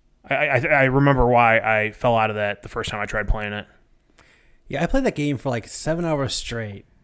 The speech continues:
Speaker 2: and then never touched it again.
Speaker 1: Yeah.
Speaker 2: I don't know. It's, it's just one of those things. Like, I don't know why.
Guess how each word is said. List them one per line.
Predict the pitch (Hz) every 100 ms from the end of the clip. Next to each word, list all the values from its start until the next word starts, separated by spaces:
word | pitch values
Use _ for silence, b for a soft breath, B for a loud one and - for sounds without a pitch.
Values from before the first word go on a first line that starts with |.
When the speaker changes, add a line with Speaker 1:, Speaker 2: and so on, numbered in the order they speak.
| -
Speaker 2:
and | 135 123
then | 123
never | 127 117
touched | 110 113 -
it | 101
again. | 101 95 92 - - _ _
Speaker 1:
Yeah. | - 110 98 95
Speaker 2:
I | 147
don't | 185
know. | 180 165 131 120 _ _
It's, | 156 151
it's | 196 196
just | 170
one | 185
of |
those | 175 -
things. | 151
Like, | 104
I | 110
don't | 147
know |
why. | 147 143